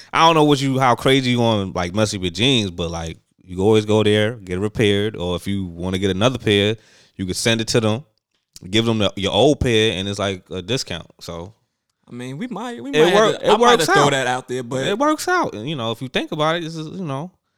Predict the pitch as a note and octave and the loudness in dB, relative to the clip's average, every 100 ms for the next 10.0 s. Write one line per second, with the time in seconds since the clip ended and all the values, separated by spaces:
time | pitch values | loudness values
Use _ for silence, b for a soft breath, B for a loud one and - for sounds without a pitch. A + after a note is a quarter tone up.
0 | _ _ - D3+ - D3+ D#3 D#3+ D#3 D#3 | _ _ -6 -4 0 -2 0 0 2 2
1 | D#3 D#3+ E3+ D3 - G#2+ G2 F#2 F2 - | 2 -2 -6 -6 -4 -4 -6 -8 -10 -12
2 | - F2 F2 E2+ _ _ _ _ _ _ | -14 -12 -12 -16 _ _ _ _ _ _
3 | - - G#3+ - A#3+ A3+ F#3 F#3+ G3+ G#3 | -8 -4 -2 0 -2 0 -2 -2 -4 -6
4 | G#3 - D3+ G2 F#2 F2+ - G#2+ F2+ G#2+ | -6 -4 -4 -4 -6 -6 -8 -8 -6 -4
5 | F#2+ - B2+ F2+ - G2 F#2 E2+ D#2 E2+ | -6 -8 -10 -12 -8 -6 -4 -4 -4 -4
6 | D#2 D2 C#2+ D2 D2+ _ _ A2 C#3+ F2+ | -6 -10 -12 -14 -16 _ _ -4 -2 0
7 | B1 F#2+ E2+ F#2 C2 - - D#2 - - | -2 -6 -4 -8 -8 -14 -12 -12 -14 -18
8 | - - - D2 - _ _ D2+ E2 D2 | -18 -18 -14 -14 -14 _ _ -8 -6 -6
9 | - E2+ D#2+ F2 E2 E2 - D2+ C2 | -4 -4 -4 -8 -8 -6 -6 -8 -8